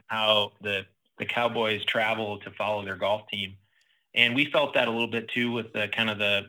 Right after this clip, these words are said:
you know, the proximity to Texas all week. And so, you know, for, even if it was just two guys being really loud and raucous and friends of these guys that were out competing, it made a big difference. And,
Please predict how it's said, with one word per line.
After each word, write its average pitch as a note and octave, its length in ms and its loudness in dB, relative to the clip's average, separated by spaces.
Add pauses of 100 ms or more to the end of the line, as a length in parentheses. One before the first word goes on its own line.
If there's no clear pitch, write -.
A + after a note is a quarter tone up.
you G#2 180 -8
know, G2+ 60 -8
the G2 80 -8
proximity A2 560 -2
to G2 100 -12
Texas G#2+ 520 -6 (100)
all G#2 180 -2
week. G#2 280 -2
And G2+ 140 -12
so, A2+ 220 2 (540)
you F3 60 4
know, D3+ 140 4
for, D3 140 -2
even D#3 280 2
if C#3+ 120 0
it C#3 40 -6
was B2 140 -4
just B2 260 -4
two D3 120 0
guys B2 420 4
being A2+ 200 2
really A#2 240 2
loud A2 380 2
and G#2 100 -6
raucous G#2+ 520 -2
and G#2 340 -6
friends A2+ 360 -2
of G#2 120 -6
these G#2 220 -4
guys G#2 300 2
that G#2 80 -8
were G#2 140 -4
out G#2 160 0
competing, G#2+ 440 -2
it G2+ 100 -6
made G#2+ 160 -4
a F#2+ 80 -14
big G#2 200 -4
difference. G#2 520 -4
And, G2 180 -10